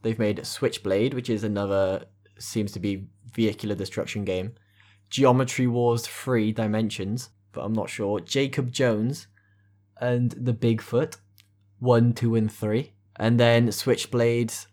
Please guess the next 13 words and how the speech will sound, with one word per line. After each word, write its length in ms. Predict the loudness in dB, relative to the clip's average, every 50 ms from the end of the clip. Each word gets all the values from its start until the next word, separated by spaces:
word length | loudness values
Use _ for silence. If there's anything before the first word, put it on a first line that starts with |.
| _ _ -4
D 120 | 0 2
L 120 | 2 2
C, 280 | 0 -2 -2 -2 -2 -4 -6 _ _
by 100 | -10 -8
the 60 | -6
looks 180 | -6 -8 -8 -8
of 60 | -6
it. 180 | -6 -6 -6 -8 _ _ _ _ _ -4
Mostly 640 | 2 6 6 6 6 6 2 0 2 2 2 2 2
mobile 320 | 2 2 2 2 2 0 0
games, 260 | 0 -2 -4 -4 -6
I 80 | -8 -8
think. 300 | -6 -6 -8 -8 -10 -14